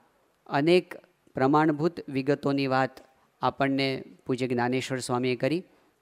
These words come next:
હવે આપણે પરમ પૂજ્ય મહંત સ્વામી મહારાજને પ્રાર્થના કરીએ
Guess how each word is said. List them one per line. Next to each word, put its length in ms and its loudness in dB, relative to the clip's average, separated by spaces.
હવે 200 2
આપણે 460 -2
પરમ 200 2
પૂજ્ય 180 0
મહંત 240 0
સ્વામી 260 -2
મહારાજને 480 -4
પ્રાર્થના 460 -4
કરીએ 360 -4